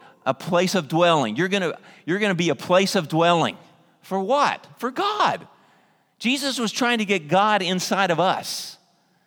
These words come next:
That's part of what the cross and the, the, the death and burial and resurrection of Jesus was all about, bringing God into us. He's gonna say this in a moment, but I gotta make this really clear.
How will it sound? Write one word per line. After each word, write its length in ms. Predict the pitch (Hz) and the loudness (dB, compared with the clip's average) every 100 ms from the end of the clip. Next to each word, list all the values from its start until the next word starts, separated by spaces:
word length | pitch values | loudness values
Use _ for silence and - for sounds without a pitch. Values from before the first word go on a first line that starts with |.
| _ _ _ _ _ _ - | _ _ _ _ _ _ -4
That's 160 | 190 | -4
part 220 | - 202 208 | 0 0 0
of 60 | |
what 100 | 202 | 0
the 80 | 185 | -4
cross 480 | - 180 196 190 180 | -2 2 4 2 0
and 140 | 156 | -2
the, 180 | 139 135 | 0 -2
the, 140 | 131 139 | -4 -8
the 240 | - 147 | -6 -10
death 300 | 135 170 190 | -2 -2 -2
and 100 | 151 | -2
burial 220 | 175 190 | -2 0
and 80 | 151 | 2
resurrection 400 | 180 170 180 180 | 0 2 -2 -2
of 60 | 135 | -4
Jesus 300 | 156 202 185 | -2 -2 -4
was 140 | 131 | -2
all 180 | 151 170 | 0 0
about, 680 | 131 170 180 - - - 110 | 2 2 2 -2 -8 -12 -2
bringing 320 | 175 208 185 | 0 2 2
God 300 | 160 185 160 | 4 6 4
into 280 | 180 180 - | 2 2 2
us. 360 | 196 139 - | 0 0 -6
He's 260 | - 170 180 | -4 -4 -2
gonna 180 | 208 185 | -4 -2
say 180 | 208 | -2
this 160 | 202 160 | -2 -4
in 60 | 139 | -4
a 60 | |
moment, 280 | 139 160 120 | -2 -2 0
but 120 | 143 | 0
I 60 | 165 | 2
gotta 220 | 196 220 | 0 0
make 180 | 208 196 | 0 -2
this 160 | 160 | -4
really 180 | 165 156 | -2 -4
clear. 380 | 131 165 151 92 | -4 -4 -4 -6